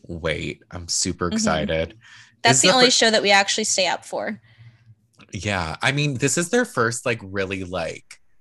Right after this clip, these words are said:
Speaker 1: official reunion because they had a Zoom one last time, but it was, like,
Speaker 2: Yeah.
Speaker 1: Zoom. It was only, like, an hour. And then they had one, I think, season two, but it was, like, in the clubhouse.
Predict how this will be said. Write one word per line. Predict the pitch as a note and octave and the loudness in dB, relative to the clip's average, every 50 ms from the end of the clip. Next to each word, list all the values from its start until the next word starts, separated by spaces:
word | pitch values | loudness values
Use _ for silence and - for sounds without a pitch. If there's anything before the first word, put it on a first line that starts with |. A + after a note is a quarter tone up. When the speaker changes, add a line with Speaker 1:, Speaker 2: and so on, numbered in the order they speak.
| _ _ _ - | _ _ _ -4
Speaker 1:
official | G2+ F#2+ - - - - F#2+ F2+ - - A2 G2+ F#2 | -4 -4 -4 -6 -2 -2 0 0 0 -2 -2 -2 -2
reunion | F2 F2 E2+ E2 D#2+ D#2+ D#2+ D#2+ F2+ G2 G#2+ A#2 C3 C#3 C#3+ - - - _ _ | -2 -4 -4 -4 -4 -6 -6 -6 -6 -4 -2 -2 -2 -2 -4 -8 -10 -18 _ _
because | A#2+ C3+ C3 C3 | -2 -2 0 0
they | C#3 | 0
had | C3 C#3 C#3 D#3 | 0 0 0 0
a | C#3 | 0
Zoom | G#2+ - - G2 F#2+ F2+ F2 F2+ F#2+ | -2 -4 -4 -4 -2 -2 -2 -2 -2
one | G2 G2+ G#2 G#2 G2+ | -2 -2 -2 -2 -2
last | F#2+ F#2+ F#2+ F#2+ - - - - | -2 -2 -2 -2 -2 -2 -2 0
time, | - B2+ A#2+ A#2+ B2+ B2 B2 | 0 0 2 2 0 0 -2
but | A#2 | -4
it | A2+ G2+ | -4 -4
was, | A2+ A#2+ - | -6 -6 -6
like, | A#2+ A2 - | -6 -4 -4
Speaker 2:
Yeah. | - - F3+ E3 D#3+ C#3+ A#2+ | -4 -2 -2 0 0 -2 -2
Speaker 1:
Zoom. | E2 E2 E2 E2 D#2+ E2 E2+ - - - - - - - - - - - - - _ | -4 -6 -8 -8 -8 -10 -12 -14 -16 -20 -18 -18 -16 -16 -16 -18 -18 -18 -20 -14 _
It | - G#2+ | -2 0
was | G#2+ G#2+ - - | 0 0 -2 -4
only, | A2 G#2+ G#2 G#2+ A2 | -4 -2 -2 0 0
like, | G#2+ G#2+ G#2 - | 2 0 0 0
an | A2+ G#2+ - D#2+ | -4 -6 -6 -6
hour. | D#2+ D#2+ D2+ D2 D2+ D#2 D2+ D#2 D2+ D#2 - - - | -4 -4 -4 -4 -4 -6 -6 -6 -6 -8 -8 -10 -6
And | - F#2+ G2+ G2 G2+ | -6 -4 -4 -2 -2
then | G2+ G2 G2 F#2+ F#2+ - | -2 -2 -2 -4 -6 -8
they | G2+ G2 A2 A2 G#2+ | -6 -4 -2 -2 -2
had | G2 F#2+ G#2+ G2+ G#2 A2+ - | -2 0 0 0 0 0 -2
one, | E3+ F3 F#3 E3+ | -2 -4 -4 -4
I | D#3+ B2+ B2 | -4 -4 -6
think, | A#2+ B2 G#2+ G2 | -6 -8 -10 -8
season | - - - G2 G2 F#2 - G2 F2+ - - | -10 -8 -6 -6 -4 -4 -4 -6 -8 -6 -8
two, | - - - F2+ E2 E2 F2+ G2 G2+ | -10 -6 -4 -2 -2 0 -2 -2 -2
but | G#2+ F#2+ | -2 -2
it | F2+ F#2 | -2 -4
was, | G2+ G2 | -2 0
like, | G2+ G2 F2+ - | 0 -2 -2 -4
in | - F#2 F#2+ | -8 -6 -6
the | G2 F#2+ | -6 -6
clubhouse. | - - - E2 D2+ E2 E2 - - B2+ B2 C3 C#3+ D3+ E3+ E3+ - - - - - - | -6 -8 -8 -6 -6 -6 -6 -6 -4 -2 0 0 0 0 -2 -2 -2 -2 -4 -4 -6 -10